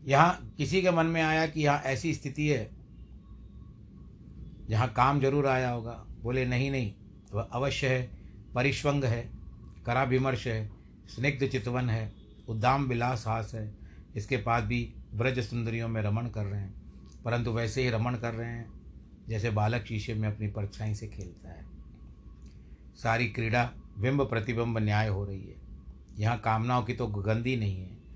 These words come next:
गोपियाँ अपने शरीर को संभालना भूल गई। देवता लोक तक विस्मित हो गए, आकाश में चंद्रमा भी चिपक के रह, चिपक के रह गए।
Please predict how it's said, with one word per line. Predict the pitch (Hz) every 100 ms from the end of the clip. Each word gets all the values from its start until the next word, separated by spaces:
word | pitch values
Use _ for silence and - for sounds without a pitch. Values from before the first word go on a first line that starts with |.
| - - - 113
गोपियाँ | 139 156 170 165
अपने | 156 151
शरीर | 147 143 151
को | 147
संभालना | - 123 110 120 127 120
भूल | 104 104
गई। | 98 98 90 - - -
देवता | 98 120 117 135 131
लोक | 120 127 -
तक | 113
विस्मित | 101 101 - 113 104
हो |
गए, | 92 92 - - - - -
आकाश | 107 127 117 -
में | 107
चंद्रमा | 117 113 113 110 110 104
भी | 104
चिपक | 117 - 104
के | 117 104
रह, | 90 90
चिपक | - 104 110 -
के | 101
रह | 90 85
गए। | 82